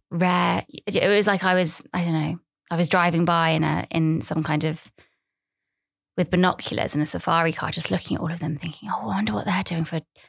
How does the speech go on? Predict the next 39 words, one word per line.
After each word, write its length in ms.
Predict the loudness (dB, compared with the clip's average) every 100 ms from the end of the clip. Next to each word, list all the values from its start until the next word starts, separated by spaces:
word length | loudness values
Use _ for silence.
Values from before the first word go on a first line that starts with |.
| _
lunch," 460 | -2 0 0 -2 -2
and, 120 | -4 -6 _ _
"Oh, 200 | 0 2
I 100 | 2
wonder 180 | 2 0
what 180 | -4 -6 _ _ _ -4
they're 140 | -2
gonna 240 | 2 0 0 -8 -6
do 200 | 0 4
after 260 | 4 2 -2
their 160 | -2
show," 400 | 2 2 2 0
and, 200 | 0 -2 -4 _ _ _
uh, 180 | -12 -10
wh-, 80 | -12 -8
"Oh, 300 | -6 -6 -8 -10
what," 160 | -12 -12 _ _
I 80 | -2
just, 220 | 0 2
it 100 | 2
was, 220 | 0 -2 -6 _ _ _ _ _
it 100 | 0
was, 180 | 0 0
it 140 | 0 0
was 180 | 0 -4 -2
really 440 | 0 2 0 -2 -4
actually 280 | -4 -2 0
enjoyable 640 | 0 0 0 -2 -2 -4
to, 240 | -4 -4 -6 -6
to 160 | -6 -2
look 240 | -2 -2
at 60 | -6
it 120 | -6
through 460 | -4 -2 -2 -4 -8 _ _ _ 0
with, 260 | 0 2
with 160 | 0 0
some 160 | 0
distance 600 | 2 0 -2 -4 -4 -4
now, 260 | -2 -4 -6